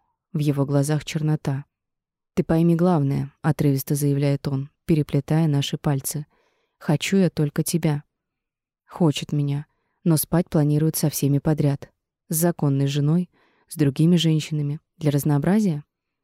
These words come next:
Мои губы дергаются. Нервная судорога сводит тело.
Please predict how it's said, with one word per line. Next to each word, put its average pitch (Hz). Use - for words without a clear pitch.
Мои 156
губы 156
дергаются. 151
Нервная 147
судорога 160
сводит 143
тело. 143